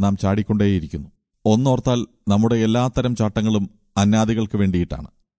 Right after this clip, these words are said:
"അന്നാദിയിൽ പ്രിയമുണർ നാടലാം കടലിൽ ഒന്നായി വീണു വലയുന്നു" എന്ന് ജനനീ നവരത്ന മഞ്ജരിയിൽ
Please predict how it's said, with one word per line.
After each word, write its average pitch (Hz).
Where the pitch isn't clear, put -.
"അന്നാദിയിൽ 147
പ്രിയമുണർ 147
നാടലാം 139
കടലിൽ 127
ഒന്നായി 139
വീണു 135
വലയുന്നു" 120
എന്ന് 113
ജനനീ 123
നവരത്ന 123
മഞ്ജരിയിൽ 104